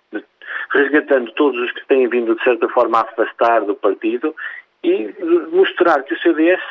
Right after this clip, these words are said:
é uma alternativa válida e é necessária. E, e tentar revigorar o, o, o C D S-P P.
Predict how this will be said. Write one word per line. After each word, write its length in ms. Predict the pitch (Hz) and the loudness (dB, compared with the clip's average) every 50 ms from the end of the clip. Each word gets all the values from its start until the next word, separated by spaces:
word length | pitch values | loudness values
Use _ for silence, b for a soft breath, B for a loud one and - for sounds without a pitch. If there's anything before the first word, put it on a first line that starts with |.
| 196 - | -10 -2
é 160 | - 185 190 190 | 0 2 2 2
uma 160 | 180 160 156 | 2 2 0
alternativa 720 | 156 156 - 156 143 143 139 131 - 127 120 107 107 104 92 90 92 | 0 0 -2 -2 0 0 0 0 0 0 2 2 2 0 0 0 0
válida 460 | 90 101 110 131 143 160 160 160 170 | 2 2 2 2 0 -2 -2 -2 -2
e 200 | - - 160 160 | -2 -2 -2 -2
é 60 | 165 | -2
necessária. 540 | 165 165 160 - - - 190 135 131 131 131 - _ _ _ _ - | -2 -4 -8 -6 -2 0 0 0 0 -2 -4 -6 _ _ _ _ -8
E, 200 | 123 117 - 120 | -8 -6 -2 -4
e 40 | 110 | -2
tentar 400 | - - 101 95 - 98 95 90 - | 0 0 0 0 0 -2 -2 -2 -4
revigorar 600 | 98 101 104 101 95 98 95 104 104 104 104 110 | -6 -6 -6 -4 -4 -2 0 2 2 2 2 2
o, 100 | 110 104 | 0 -2
o, 440 | 90 - 98 95 90 - - - - _ - | -2 -4 -4 -4 -4 -4 -6 -10 -14 _ -8
o 80 | - | -4
C 140 | - - 82 | -2 0 0
D 120 | 80 85 87 | 0 0 0
S-P 300 | 87 85 - - - 110 | 0 -2 -2 0 0 0
P. 220 | - 98 90 90 | 0 0 -4 -4